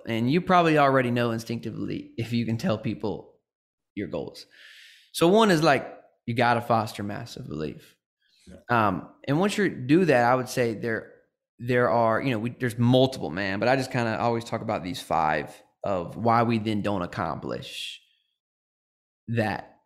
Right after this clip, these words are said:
Speaker 1: right? Why, whatever that is, whatever God has called us into, once we, we feel, we feel assurance of this is the, the direction in which God is leading me, what are the barriers that really keep us from,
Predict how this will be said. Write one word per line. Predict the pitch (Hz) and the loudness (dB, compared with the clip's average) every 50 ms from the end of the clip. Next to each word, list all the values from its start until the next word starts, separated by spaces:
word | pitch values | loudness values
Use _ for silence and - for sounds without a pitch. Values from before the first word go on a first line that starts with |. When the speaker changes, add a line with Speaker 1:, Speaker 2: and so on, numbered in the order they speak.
| _ - | _ -8
Speaker 1:
right? | 104 104 101 98 - - | -4 -4 -4 -4 -6 -6
Why, | 87 113 120 120 123 - - - | -4 0 2 2 2 0 -2 -4
whatever | 104 120 120 123 127 123 123 123 120 | -2 0 2 2 2 2 2 2 2
that | 117 117 107 | 2 0 0
is, | 107 98 - | -2 -4 -6
whatever | 110 107 113 117 120 120 117 | -4 -4 -2 0 0 0 -2
God | 110 117 117 113 113 | 0 0 0 0 -2
has | 107 | -4
called | - - 117 110 107 | -6 -6 -6 -4 -4
us | 107 110 - | -6 -6 -6
into, | 110 95 87 - - - 87 69 65 - - | -6 -6 -6 -8 -8 -8 -8 -8 -8 -10 -8
once | - 107 120 120 117 117 | -4 -2 0 0 0 -2
we, | - 113 113 110 107 98 - - | -2 0 0 2 0 0 -4 -6
we | 101 113 110 | -6 -8 -6
feel, | 113 - - 120 117 104 90 - - - - 113 113 - - | -4 -2 0 2 2 2 0 -2 -6 -10 -10 -12 -12 -10 -6
we | 113 117 110 | -6 -6 -4
feel | - - 117 107 | -2 -2 -2 -2
assurance | 95 - - - - 139 123 123 120 113 - - - | -2 -4 -4 -2 0 2 2 2 2 0 0 -4 -6
of | 104 98 104 110 | -6 -6 -4 -2
this | 113 123 120 - - | 0 0 0 0 0
is | 131 120 110 113 - - - - - - - - - - _ - | 0 -2 -2 -2 -8 -14 -18 -20 -20 -20 -20 -20 -20 -20 _ -20
the, | - - 107 123 117 | -16 -10 -4 -4 -4
the | - 107 113 110 | -2 -2 -2 0
direction | 104 110 113 120 120 120 120 - - 113 | 0 2 4 4 4 4 2 0 -2 0
in | 110 110 | 0 0
which | 110 107 110 | -2 -2 -2
God | - 113 107 104 | -2 -2 -2 -2
is | 104 107 - | -4 -4 -4
leading | 110 113 117 113 110 104 98 95 | -4 -2 -2 -2 -4 -4 -4 -4
me, | 98 92 90 90 - - - _ _ _ _ _ _ _ _ _ - | -4 -6 -6 -8 -10 -14 -20 _ _ _ _ _ _ _ _ _ -6
what | 120 117 120 131 135 | -2 2 4 6 6
are | 135 131 | 6 6
the | 123 120 113 | 4 4 2
barriers | 107 110 113 117 117 117 110 110 107 | 2 2 2 2 2 2 0 0 -2
that | 110 95 78 | -4 -4 -4
really | 104 107 101 95 92 | -4 -4 -6 -6 -8
keep | - - 117 104 107 107 | -8 -6 -6 -6 -2 -2
us | 98 92 113 - - - - - _ _ | -2 -2 -2 -6 -8 -10 -12 -14 _ _
from, | - - - - 107 98 92 90 85 85 | -16 -8 -4 -2 -2 -2 -2 -2 -4 -8